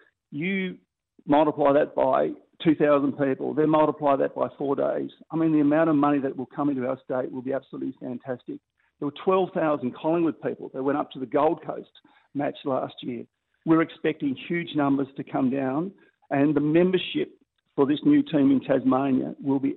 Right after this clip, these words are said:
absolutely outstanding. And I would say within a year, and I'm talking about this year, there'll be twenty to thirty thousand members for, um, our new team, which will have its name,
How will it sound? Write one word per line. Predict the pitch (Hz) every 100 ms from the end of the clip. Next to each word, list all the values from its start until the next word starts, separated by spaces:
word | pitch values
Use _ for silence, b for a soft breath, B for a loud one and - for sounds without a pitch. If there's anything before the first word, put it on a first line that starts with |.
| -
absolutely | 151 - 151 139 139 127
outstanding. | 131 131 _ 135 139 139 127 -
And | 139
I | 147
would | 139 -
say | 151 135
within | 139 143
a | 127
year, | 127 151 139 170
and | 220 _ -
I'm | 131
talking | 147 143 131
about | 127 -
this | 143 -
year, | 131 151 196 b b b -
there'll | 131
be | 127
twenty | - 160 143
to | 139
thirty | 135 139 127 120
thousand | 131 123 127 127 - -
members | 135 135 143 135 -
for, | - 123 123 143 -
um, | 123 120 127
our | 127
new | 135 131 -
team, | 151 214 b b b b b
which | 151 - - -
will | 139 127
have | 131
its | -
name, | 147 151 165 185